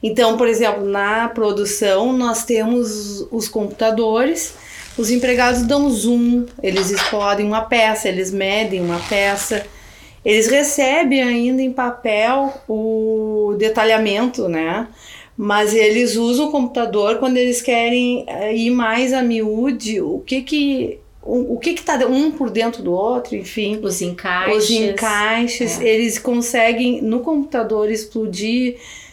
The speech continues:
Speaker 1: verificar situações que no papel já não dá, né? Ma-, mas um outro exemplo, assim, ó, a gente se preocupa muito com o tempo de mon-, de instalação, que a gente chama.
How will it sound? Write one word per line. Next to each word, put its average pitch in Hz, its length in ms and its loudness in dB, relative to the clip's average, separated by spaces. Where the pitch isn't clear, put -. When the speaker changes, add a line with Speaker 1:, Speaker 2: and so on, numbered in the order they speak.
Speaker 1:
verificar 226 1040 2
situações 226 840 0
que 277 100 2
no 254 160 2
papel 240 440 2
já 233 160 0
não 262 260 0
dá, 208 280 2
né? 170 240 -4
Ma-, 233 440 2
mas 233 300 4
um 254 140 4
outro 240 320 4
exemplo, 240 640 2
assim, 233 320 0
ó, 180 140 -2
a - 100 -6
gente 220 200 0
se - 80 -12
preocupa 262 420 -2
muito 262 320 2
com 285 160 0
o 254 60 0
tempo 269 400 0
de 233 120 0
mon-, 254 280 0
de 233 440 -2
instalação, 254 880 -2
que 180 100 -8
a 165 60 -4
gente 160 240 -2
chama. 147 500 -2